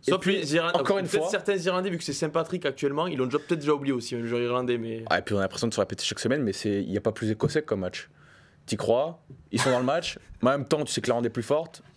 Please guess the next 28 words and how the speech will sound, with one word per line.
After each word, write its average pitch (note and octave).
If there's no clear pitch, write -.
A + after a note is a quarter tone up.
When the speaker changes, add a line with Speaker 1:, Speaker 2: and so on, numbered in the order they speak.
Speaker 1:
mais D#3+
en D#3+
même D#3
temps, D#3+
ils C#3+
marquent, C#3
ils C#3
reviennent A#2+
à A2+
quatre G#2
points, D3+
et A#2+
puis C#3
finalement, C3+
elle B2+
fait B2+
des A#2
en A2+
avant, C3
mais C#3
en D3+
même D3
temps, C#3
ils C3
mettent B2
des A#2+
pénalités, A#2
donc, F#2+